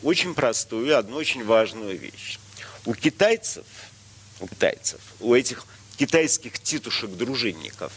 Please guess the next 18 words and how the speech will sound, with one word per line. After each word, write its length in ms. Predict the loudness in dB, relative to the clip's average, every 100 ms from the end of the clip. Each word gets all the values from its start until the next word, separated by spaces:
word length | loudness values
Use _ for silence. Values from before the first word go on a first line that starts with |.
| -16 -16 -16 -4
особенно 680 | 0 2 2 -2 -2 -2 -4 -4
в 120 | -8
криминальных 760 | -2 0 2 4 4 2 -4 -12
хутунах, 760 | -8 -8 -2 -2 0 -2 -6 -6
то 80 |
есть 180 | -4 0
районах, 720 | 2 4 2 -2 -4 -10 -16 -16 -16 -16 -14
есть 420 | 0 4 4 2
захват, 720 | 4 4 4 0 0 0 -16 -18 -20 -20 -20 -20 -20 -20 -20 -20 -20 -8
приём 360 | 0 2 2 0 -6
такой, 300 | -18 -8 0
захват, 480 | 2 0 -4 -6 -6 -18 -18 -10 0
от 200 | 0 4
которого 420 | 0 2 0 0
не 260 | 0 2
освободиться 880 | 4 2 0 2 2 2 -2 -2 0
ни 160 | 0 4
одному 760 | 4 4 2 0 0 -2 -6